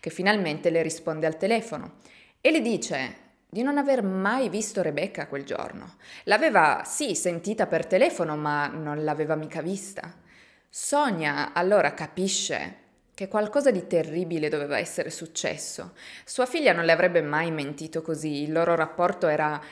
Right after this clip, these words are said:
quasi quello di due amiche. Rebecca le aveva telefonato, le aveva detto di vedere Joshua da lontano con i suoi occhi, quindi Sonia sapeva che stesse andando ad un appuntamento con lui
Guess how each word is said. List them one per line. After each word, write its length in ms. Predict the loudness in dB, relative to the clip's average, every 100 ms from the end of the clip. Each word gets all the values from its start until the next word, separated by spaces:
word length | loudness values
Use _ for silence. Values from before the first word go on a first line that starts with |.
| -12
quasi 260 | 0 0 2
quello 280 | 2 2 2
di 160 | 0
due 420 | -2 0 2 0 -2
amiche. 680 | -2 0 0 0 -2 -2 -6 -20 -14 0
Rebecca 480 | 4 6 6 6 6
le 100 | 6
aveva 280 | 6 4
telefonato, 720 | 4 4 4 2 4 4 4 2
le 100 | 4
aveva 240 | 4 4
detto 360 | 4 2 0 -4
di 440 | -2 -4 -6 -10 -16
vedere 680 | -2 0 2 4 4 0 -2
Joshua 420 | 4 4 4 4
da 120 | 6
lontano 580 | 6 4 4 4 4 2
con 140 | -2
i 60 | -4
suoi 240 | -2 -2
occhi, 240 | -2 -2 -10
quindi 340 | -8 -6 -6 -8 -20 -20
Sonia 420 | -10 -6 -2 -2 -2
sapeva 800 | -4 0 2 4 2 -2 -12 _
che 460 | -4 -2 -2 -4 -12
stesse 300 | -10 -6 -4
andando 300 | -2 0 2
ad 120 | 2
un 80 | 0
appuntamento 920 | -2 -2 0 0 2 4 2 2 -8
con 240 | -4 -2 0
lui 500 | 2 0 -2 -10